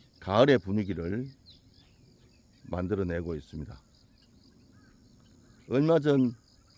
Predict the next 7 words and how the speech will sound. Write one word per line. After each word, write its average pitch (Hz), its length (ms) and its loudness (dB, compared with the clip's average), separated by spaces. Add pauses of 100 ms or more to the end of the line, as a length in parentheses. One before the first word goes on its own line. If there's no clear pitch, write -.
(1400)
비가 151 320 2
많이 110 260 4
왔을 107 300 -2
때 104 580 -8 (360)
이 92 100 -8
고추밭에서 123 560 2 (2750)
흘러내린, 117 640 2